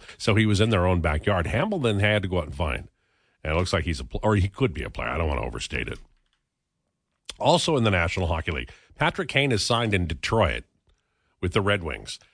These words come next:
And that is interesting because Detroit's off to a really good start. Not long ago, Steve Yzerman was regarded as, "Well, it's not working out.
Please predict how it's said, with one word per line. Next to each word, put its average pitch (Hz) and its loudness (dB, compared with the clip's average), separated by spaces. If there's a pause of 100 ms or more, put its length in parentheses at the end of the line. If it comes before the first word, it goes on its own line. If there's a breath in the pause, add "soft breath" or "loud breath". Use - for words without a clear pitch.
(240 soft breath)
And 95 4
that 113 4
is 131 2
interesting 110 0
because 90 -2
Detroit's 101 0
off 98 2
to 107 2
a 90 4
really 101 0
good 104 0
start. 87 -2
Not 123 4
long 156 4
ago, 104 2
Steve 131 0
Yzerman 107 4
was 90 0
regarded 90 0
as, 82 -4 (380 loud breath)
"Well, 90 0
it's 62 -8
not 58 -8
working 60 -8
out. 60 -4